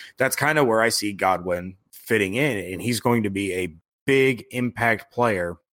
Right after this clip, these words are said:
on this team for, for years to come. Uh,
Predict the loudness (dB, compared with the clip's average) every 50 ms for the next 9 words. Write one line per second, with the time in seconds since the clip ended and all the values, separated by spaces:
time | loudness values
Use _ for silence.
0 | _ _ _ _ _ _ _ _ _ _ _ _ _ _ _ _ 0 2 2 2
1 | 2 0 0 -2 -2 -2 0 0 0 -2 -2 -4 -6 -6 -6 -8 -10 -10 -8 -8
2 | -8 -6 -4 -2 -2 -2 -2 -4 -8 -8 -4 -2 0 2 2 0 0 -4 -6 -10
3 | _ _ _ _ _ _ _ _ _ _ -14 -14